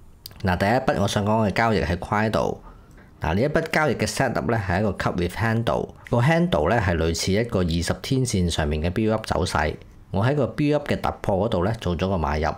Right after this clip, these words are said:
如藍色箭嘴所顯示嗰度咁樣樣。個止損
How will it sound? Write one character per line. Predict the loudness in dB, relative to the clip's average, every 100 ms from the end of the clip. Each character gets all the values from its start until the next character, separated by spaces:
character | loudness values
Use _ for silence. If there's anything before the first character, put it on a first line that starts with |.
| -8 -6
如 | 0 0
藍 | 0 0
色 | 0 0
箭 | 0 0
嘴 | 2 0
所 | 2 0
顯 | 2 0
示 | 0 0
嗰 | 0
度 | 0
咁 | 0
樣 | 0 0 0
樣。 | -2 -6 -14 -20 -4
個 | -2
止 | 2 2
損 | 2 2 2